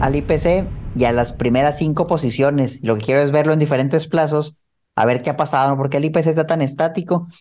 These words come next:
Entonces, la línea azul es esta en medio que dice M X X, veintiún por ciento lleva en los últimos cinco años.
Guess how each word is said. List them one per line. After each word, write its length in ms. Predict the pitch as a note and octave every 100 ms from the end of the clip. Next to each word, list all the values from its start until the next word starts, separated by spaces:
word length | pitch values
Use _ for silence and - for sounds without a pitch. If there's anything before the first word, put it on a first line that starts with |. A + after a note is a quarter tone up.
| _
Entonces, 220 | _ C3+ C#3
la 80 |
línea 260 | C3 D3 E3
azul 480 | E3 F3+ E3 E3 - _ -
es 140 | B2
esta 220 | C#3+ D#3+
en 100 | D3
medio 260 | D3+ D#3+ E3
que 100 | D3+
dice 360 | C#3+ E3 E3 -
M 220 | C#3 D3+ D#3
X 220 | D#3 D#3+
X, 420 | F#3 F#3+ F#3+ F#3+ _ _ _ _ -
veintiún 340 | B2 B2 C#3+
por 160 | C#3+ D#3
ciento 300 | E3+ E3 E3+
lleva 340 | E3+ F3+ F#3+
en 120 | F#3 C#3
los 100 | C#3+
últimos 320 | C#3 E3+ C#3+
cinco 360 | D3+ D#3+ E3
años. 380 | D#3 D#3 D3 -